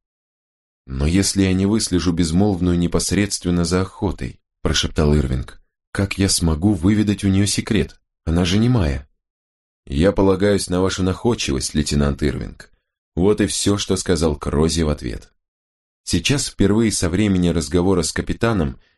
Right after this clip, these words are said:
Ирвингу представилась возможность проявить находчивость. В кожаной сумке через плечо Ирвинг нес несколько подарков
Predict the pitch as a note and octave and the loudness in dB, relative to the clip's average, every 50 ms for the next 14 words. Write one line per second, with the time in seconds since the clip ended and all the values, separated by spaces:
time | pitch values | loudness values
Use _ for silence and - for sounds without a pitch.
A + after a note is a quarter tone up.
0 | _ _ - A#2 B2 A#2+ A2 A2+ A2+ G#2+ A2+ G#2+ - G2+ G2+ G2 - - - A2 | _ _ -2 0 0 2 2 2 2 2 0 0 0 0 -2 -2 -2 0 2 2
1 | G#2 G2+ G#2 G2+ F#2+ - F2+ F2+ D#2+ E2+ F#2+ A2 A2+ G#2+ G2 A2+ G#2+ - - - | 2 2 2 0 0 -2 -2 -2 0 0 0 0 0 0 0 -2 -2 -2 -4 -2
2 | - G2 G2 F#2+ E2+ D2 D2+ F2 F2+ - - E2 E2 - - - B1 - - - | 0 2 2 2 2 0 0 -2 -2 0 0 -2 -2 -2 -4 -10 -10 -10 -10 -12
3 | - - - - - - _ _ _ _ _ _ _ _ _ _ _ _ - E2 | -10 -10 -10 -12 -12 -14 _ _ _ _ _ _ _ _ _ _ _ _ -2 0
4 | E2 D2 D#2+ D#2+ D#2+ D2+ - - - A2 G#2+ - - D2+ C#2+ - - D#2+ D#2+ E2 | 0 2 2 2 2 0 0 0 2 0 0 0 -2 -4 -4 -2 -2 -2 -2 -2
5 | - - - D2+ D2+ D2 - - A#2 A#2+ A#2 - _ _ _ _ _ _ - A#2 | -2 -2 -2 -2 -2 0 0 0 0 0 -2 -6 _ _ _ _ _ _ -2 0
6 | B2 A#2+ A#2 A#2+ A#2 A2+ - A2 A2 A#2 A#2 - - F2 F2+ G2 G#2+ G#2 - - | 0 0 0 -2 -2 -2 0 0 0 2 0 -2 -2 0 0 2 0 0 -2 -4
7 | G2+ F#2+ - F2+ - - D2+ C#2+ - D2 D2+ - - A#2 A#2 - - | -4 -2 -4 -2 -2 -2 0 0 2 0 0 0 -2 -4 -4 -6 -8